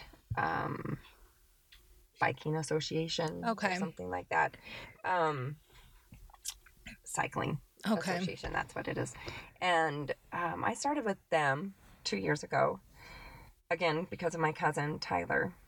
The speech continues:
Speaker 1: Wilhelm, always reaches out to me and has these great
Speaker 2: <laughs>
Speaker 1: ideas. And so he's like, "Nan, they need coaches." So
Speaker 2: That's awesome.
Speaker 1: he's like,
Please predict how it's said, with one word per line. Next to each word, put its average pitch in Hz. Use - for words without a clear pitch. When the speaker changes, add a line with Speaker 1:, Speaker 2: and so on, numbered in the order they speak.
Speaker 1:
Wilhelm, 156
always 151
reaches 147
out -
to 165
me 139
and 143
has 139
these 214
great -
Speaker 2:
<laughs> -
Speaker 1:
ideas. -
And 156
so 196
he's 190
like, 170
"Nan, 175
they 175
need 151
coaches." -
So -
Speaker 2:
That's 160
awesome. 151
Speaker 1:
he's 185
like, 165